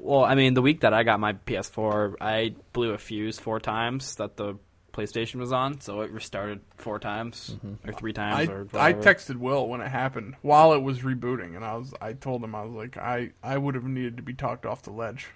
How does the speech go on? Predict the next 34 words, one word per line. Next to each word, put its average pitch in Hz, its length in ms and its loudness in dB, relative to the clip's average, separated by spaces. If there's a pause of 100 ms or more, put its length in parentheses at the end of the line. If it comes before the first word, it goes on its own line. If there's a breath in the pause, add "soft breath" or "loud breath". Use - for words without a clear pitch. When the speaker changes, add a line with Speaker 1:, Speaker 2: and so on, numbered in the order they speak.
Speaker 2:
<laughs> - 580 -6
Yeah, 117 440 2 (520 loud breath)
I 110 60 -2
don't 131 140 0
blame 95 240 -8
you. 127 60 -4 (500 loud breath)
Speaker 1:
I 120 80 4
would 117 100 4
have 101 100 -2
done 101 180 -2
it. 107 120 -6 (140)
Speaker 3:
Even, 175 420 4
even 170 360 0
with 151 260 2
the, 139 240 2
uh, 127 260 0 (400)
warranty. 135 560 2 (300)
Speaker 2:
Right. 92 320 -6 (560 soft breath)
Speaker 1:
You 151 120 4
don't 196 100 8
wanna 110 140 2
Speaker 2:
But 92 80 -2
Speaker 1:
wait 98 120 -2
Speaker 2:
still. 110 240 4
Speaker 1:
for 92 60 0
another 98 320 -6
one 104 200 -4
Speaker 3:
No, 110 60 -6
Speaker 1:
to - 60 -6
Speaker 3:
I - 40 -10
Speaker 1:
get - 100 -6
Speaker 3:
don't. - 120 -4
Speaker 1:
to 117 60 -2
you. 139 240 -4